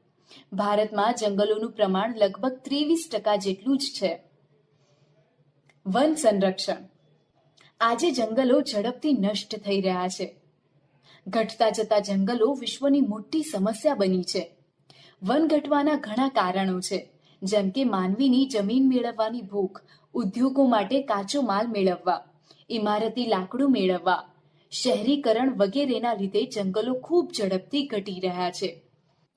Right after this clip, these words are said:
જંગલોના આડેધડ વિનાશથી કેટલાક માઠા પરિણામો પર્યાવરણને ભોગવવા પડ્યા છે.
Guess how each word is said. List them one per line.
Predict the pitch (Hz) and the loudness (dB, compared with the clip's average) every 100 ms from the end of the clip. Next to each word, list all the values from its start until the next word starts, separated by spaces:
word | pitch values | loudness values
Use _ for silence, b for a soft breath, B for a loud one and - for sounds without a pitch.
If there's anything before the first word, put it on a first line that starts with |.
| b b b | b b b
જંગલોના | 196 247 254 349 359 349 | 0 2 6 6 6 4
આડેધડ | 330 - 208 294 302 247 254 208 | 2 2 0 2 0 0 -4 -2
વિનાશથી | 202 185 220 - - 233 262 | 0 0 0 -4 -4 -4 -2
કેટલાક | 226 - 262 269 | -4 0 0 0
માઠા | 196 190 247 | -2 -2 -4
પરિણામો | 269 202 190 190 180 214 | -2 0 2 0 0 -4
પર્યાવરણને | 254 214 220 277 247 202 196 240 254 | 0 0 2 0 0 -2 -2 -4 -6
ભોગવવા | 202 190 214 190 | -8 0 0 0
પડ્યા | 185 190 180 175 | 0 0 0 -4
છે. | - 185 - | -6 -8 -10